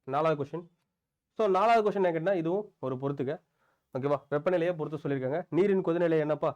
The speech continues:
ஃபாரன்ஹீட்ல பார்க்கும்பொழுது இருநூத்தி பன்னிரெண்டு. So, இருநூத்தி பன்னிரெண்டுன்னு பார்க்கும்பொழுது நமக்கு நாலாவது கொஸ்டினுக்கு என்னது? அதுவும் சி. நாலாவது கொஸ்டினுக்கு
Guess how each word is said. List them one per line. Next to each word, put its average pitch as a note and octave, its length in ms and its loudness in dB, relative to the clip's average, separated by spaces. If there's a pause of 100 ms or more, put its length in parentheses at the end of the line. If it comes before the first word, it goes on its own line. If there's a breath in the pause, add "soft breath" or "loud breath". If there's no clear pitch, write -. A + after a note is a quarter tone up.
(340)
ஃபாரன்ஹீட்ல E3 500 -2
பார்க்கும்பொழுது C#3+ 420 -8
இருநூத்தி C#3+ 340 -10
பன்னிரெண்டு. B2+ 340 -6 (600)
So, - 120 -4
இருநூத்தி G#3 320 2
பன்னிரெண்டுன்னு F#3+ 420 0
பார்க்கும்பொழுது D#3+ 400 -6 (800)
நமக்கு E3+ 240 -4 (120)
நாலாவது F3+ 220 -4
கொஸ்டினுக்கு D#3+ 280 -8
என்னது? D3+ 200 -4 (260)
அதுவும் C#3+ 280 -4 (120)
சி. B2 100 -8 (1080)
நாலாவது C3 200 -2
கொஸ்டினுக்கு C3+ 320 -8